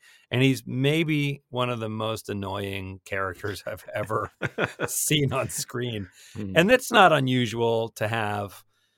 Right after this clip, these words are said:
Speaker 1: one of the sidekicks or the sidekick, like Midnight Run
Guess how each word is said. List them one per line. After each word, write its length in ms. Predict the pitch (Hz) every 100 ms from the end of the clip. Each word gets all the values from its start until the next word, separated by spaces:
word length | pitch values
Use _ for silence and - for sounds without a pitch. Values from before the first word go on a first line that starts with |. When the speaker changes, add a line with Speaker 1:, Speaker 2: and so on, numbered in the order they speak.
| _ _ _ _
Speaker 1:
one 260 | 120 135 135
of 100 | 107
the 60 |
sidekicks 800 | 107 127 113 107 - 107 98 -
or 140 | 107
the 260 | 98 90 110
sidekick, 760 | 107 113 101 95 - 98 95 104
like 160 | 104 -
Midnight 440 | 104 104 104 101
Run 720 | 104 131 127 123 123 117 117